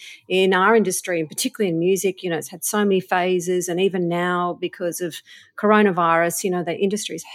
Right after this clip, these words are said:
hurting so much, and you have to be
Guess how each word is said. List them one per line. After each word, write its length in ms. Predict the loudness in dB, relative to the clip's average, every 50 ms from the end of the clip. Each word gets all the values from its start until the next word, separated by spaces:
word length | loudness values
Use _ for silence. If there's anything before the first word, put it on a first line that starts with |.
| -14
hurting 400 | -10 -4 0 2 2 2 2 0
so 480 | -2 -6 -8 -6 -2 0 2 4 4 6
much, 460 | 6 4 4 2 0 -2 -4 -8 -8 -6 -4
and 400 | -2 -2 0 0 0 0 -2 -4 -8 -16 -20 -20 -20 _ 0
you 160 | 4 4 4
have 380 | 4 4 4 4 4 2 2
to 140 | 0 -2 0
be 380 | 0 0 0 2 2 2 2